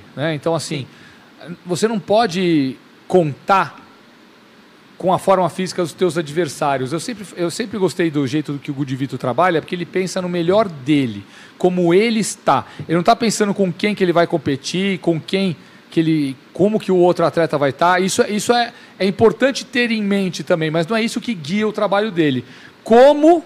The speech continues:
Speaker 1: eu estou especulando aqui que o Cris Aceto deve ter pensado com o Ramon, né? Não, não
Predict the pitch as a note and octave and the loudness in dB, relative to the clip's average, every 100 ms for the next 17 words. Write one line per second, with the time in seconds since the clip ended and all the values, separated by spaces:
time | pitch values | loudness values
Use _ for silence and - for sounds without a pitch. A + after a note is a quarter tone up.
0 | - F3 - G3 F#3 G3 F#3 F#3+ F3+ F3+ | 0 0 4 4 4 0 2 4 4 4
1 | F3 F#3+ A3+ B3+ G3+ A#3 - G3+ F#3+ A#3+ | 2 0 2 0 0 -4 -2 -2 0 0
2 | - F#3 F#3+ G3+ G3+ G#3 A3+ A3+ - D#3+ | 0 -2 0 -4 -2 -4 -2 -6 0 4
3 | D3 D3+ A#3+ - - - - - - F3+ | 4 2 -2 -4 -20 -20 -20 -20 -4 -2
4 | E3 F3+ B3 E3 G#2+ - - G3 A#3+ A#3+ | 2 2 4 2 0 -14 -4 -2 0 0
5 | D#3 | -2